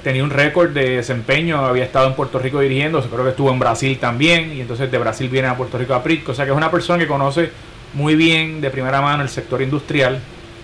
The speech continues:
eh, que ha estado trabajando con el, con la coalición del sector privado,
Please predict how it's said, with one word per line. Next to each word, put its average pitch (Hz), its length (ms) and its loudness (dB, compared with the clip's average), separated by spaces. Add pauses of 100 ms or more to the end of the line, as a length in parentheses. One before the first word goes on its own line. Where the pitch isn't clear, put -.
(120)
eh, 113 320 -2
que 165 100 2
ha 135 40 4
estado 147 320 4
trabajando 147 680 2
con 131 280 0
el, 113 400 -2
con 139 120 0
la 123 100 0
coalición 123 400 0
del 139 80 -4
sector 139 300 0
privado, 139 480 4